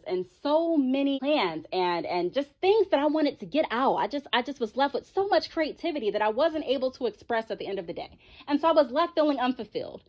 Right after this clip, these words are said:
And so I said one day, "I, I, I'ma show you better than I can tell you.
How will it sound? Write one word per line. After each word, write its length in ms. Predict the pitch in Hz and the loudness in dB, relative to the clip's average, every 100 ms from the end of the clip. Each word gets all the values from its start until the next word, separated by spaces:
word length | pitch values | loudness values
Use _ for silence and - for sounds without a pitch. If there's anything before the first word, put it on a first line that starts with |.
| _ _ _ _ - | _ _ _ _ 2
And 160 | 294 | 4
so 100 | 302 | 6
I 200 | 302 302 311 | 6 6 2
said 180 | 320 294 | 2 2
one 180 | 311 320 | 4 4
day, 260 | 302 311 311 | 4 2 0
"I, 100 | - | -2
I, 340 | - - - | -2 -4 -2
I'ma 140 | 311 349 | 4 4
show 360 | - - 403 | 2 6 6
you 160 | 403 381 | 8 4
better 220 | 277 294 | 6 4
than 100 | 294 | 4
I 120 | 302 | 2
can 180 | 330 330 | 2 0
tell 260 | 320 381 381 | 0 -2 -2
you. 240 | 208 - | -4 -12